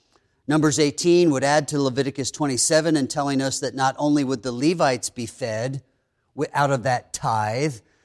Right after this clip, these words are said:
but it would also be used by the Levites and by the individual families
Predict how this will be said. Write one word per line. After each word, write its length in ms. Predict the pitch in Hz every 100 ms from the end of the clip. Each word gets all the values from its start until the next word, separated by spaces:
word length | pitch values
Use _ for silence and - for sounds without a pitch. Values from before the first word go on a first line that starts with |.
| _ _
but 100 | 147
it 80 | 156
would 120 | 147
also 360 | 143 170 - 165
be 140 | 135
used 720 | 131 135 135 143 139 - -
by 180 | 131 151
the 120 | 147
Levites 760 | 123 131 117 120 131 135 - -
and 340 | 135 160 202 180
by 240 | 165 160
the 200 | 139 151
individual 640 | 151 139 143 127 131 120 117
families 800 | 151 185 214 120 117 160 - -